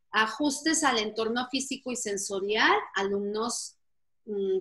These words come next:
con debilidad visual o alumnos con ceguera o alumnos con personas sordas.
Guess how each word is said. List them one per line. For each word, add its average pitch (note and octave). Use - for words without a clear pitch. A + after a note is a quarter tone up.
con G3
debilidad F#3+
visual A3+
o A3
alumnos G3+
con G#3
ceguera G#3+
o G#3
alumnos G3+
con F#3+
personas G#3+
sordas. B3+